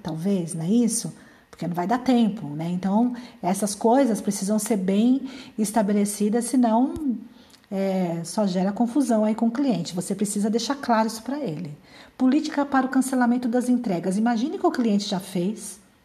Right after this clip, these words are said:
aí o pedido. Imagina que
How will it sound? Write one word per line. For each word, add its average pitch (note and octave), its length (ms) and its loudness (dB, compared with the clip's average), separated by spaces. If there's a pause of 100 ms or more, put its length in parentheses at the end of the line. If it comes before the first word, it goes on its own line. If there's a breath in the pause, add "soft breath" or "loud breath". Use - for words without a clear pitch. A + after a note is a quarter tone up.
(320)
aí E3+ 180 -8 (400 loud breath)
o F3+ 220 0
pedido. F#3 720 -2 (340 loud breath)
Imagina A#3 760 2 (280 loud breath)
que G#3+ 640 2